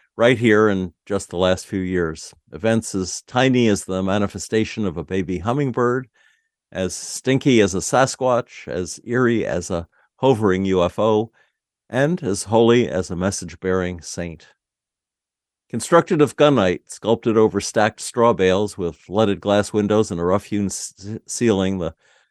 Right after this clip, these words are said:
house was completed in nineteen ninety-six by visionary builders Jim and Pat Shea.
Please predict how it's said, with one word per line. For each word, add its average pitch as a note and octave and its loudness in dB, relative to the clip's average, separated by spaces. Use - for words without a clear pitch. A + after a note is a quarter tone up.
house D3 2
was B2+ -2
completed A#2 0
in F#2 -6
nineteen A2 -2
ninety-six G#2 -2
by F2 -2
visionary C3+ 6
builders G2+ 0
Jim A#2+ 2
and F2 -6
Pat F#2+ -2
Shea. E2 -6